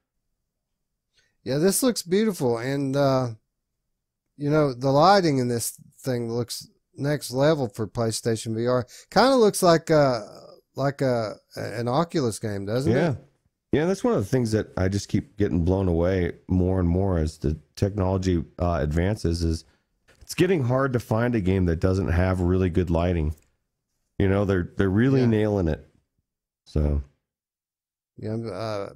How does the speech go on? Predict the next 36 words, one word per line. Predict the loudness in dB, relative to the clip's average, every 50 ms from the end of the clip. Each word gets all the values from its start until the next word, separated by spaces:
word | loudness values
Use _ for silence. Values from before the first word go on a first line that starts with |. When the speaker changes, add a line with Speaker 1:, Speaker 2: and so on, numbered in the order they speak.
| -20 _
Speaker 1:
probably | -6 -2 0 0 0 0 -2 0 0 2 2 2
updates | 0 -2 -2 -4 -4 -4 -4 -4 -4 -6 -8 -12 -10
to | -8 -6
the | -6 -4
engines, | -4 -4 -4 -6 -6 -6 -8 -8 -8 -10 -10 -12 -14 -18 -20 _
I | -14 -10 -10
would | -10 -10 -10
imagine, | -10 -10 -8 -8 -8 -8 -10 -10 -10 -10
that | -12 -12 -12
are | -12 -12 -12 -12 -10
allowing, | -10 -8 -6 -6 -6 -6 -8 -10 -12 -14 _ _ _ _ _ -10
because, | -2 0 0 2 2
I | 2 2
mean, | 4 2 2 0 -2 -4 -8 -12 _ _ _ _ _ _ _ _
even, | 0 2 4 4 4 4 2
uh, | 0 -2 -6 -10 -12 -14 -16
uh, | -18 -18 -18 -20 -20 -20 -20 -20 -12
the | -8 -4 -2
indie | 0 2 2 2 2 2 2
games | 0 0 0 -2 -4 -4
now | -4 -4 -4 -2 -4 -4
are | -6 -6
just | -6 -8 -8 -8 -8 -6
amazing | -6 -4 -2 -2 -2 -2 -2 -4 -6 -8 -6
looking, | -8 -8 -10 -10 -14 -16 -16 -18 -20 -20 _ _ _
you | -16 -14 -12
know? | -10 -10 -6 -4 -2
Speaker 2:
Yeah. | 0 0 0 0 -2 -4 -6 -8 _ _ _ _
Speaker 1:
And, | -18 -16 -14 -14 -12 -12
uh, | -12 -12 -12 -14 -16 -18 _ -16 -14
I | -14 -10
think | -6 -6 -6 -6 -6
it's | -10 -10
probably | _ -2 0 0 0 0 -2 -4 -6 -6 -6 -6
a, | -6 -8
a, | -10 -12 -12 -14 -14 -14